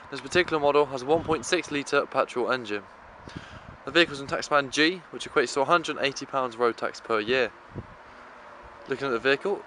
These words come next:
it's in black. We do have body coloured bumpers, wing mirror and door handles. At the front we do have a high gloss black grille, the chrome Kia badge in the centre. This vehicle has an alarm, immobiliser, remote central locking,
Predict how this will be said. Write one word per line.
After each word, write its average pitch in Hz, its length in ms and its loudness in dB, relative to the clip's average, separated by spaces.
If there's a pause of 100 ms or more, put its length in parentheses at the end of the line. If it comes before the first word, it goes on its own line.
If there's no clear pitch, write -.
(140)
it's - 160 -12
in 120 160 -4 (160)
black. 135 400 0 (120)
We 127 80 -12
do 147 100 4
have 135 180 6
body 123 180 4
coloured 120 320 2
bumpers, 117 480 0
wing 120 180 0
mirror 101 280 2
and 95 160 -2
door 117 180 2
handles. 135 460 -6 (840)
At 143 60 6
the 151 80 8
front 190 240 8
we 156 80 -4
do 160 80 6
have 151 140 10
a - 20 2
high 151 220 6
gloss 139 240 2
black 147 320 4
grille, 175 240 6 (920)
the - 60 -12
chrome 139 260 4
Kia 135 260 4
badge 127 280 4
in 120 80 -8
the 117 60 -10
centre. 156 420 2 (2250)
This - 80 -6
vehicle 151 200 4
has 143 140 4
an 135 80 0
alarm, 147 320 8
immobiliser, 127 680 6
remote 131 280 0
central 139 340 -8
locking, 156 320 0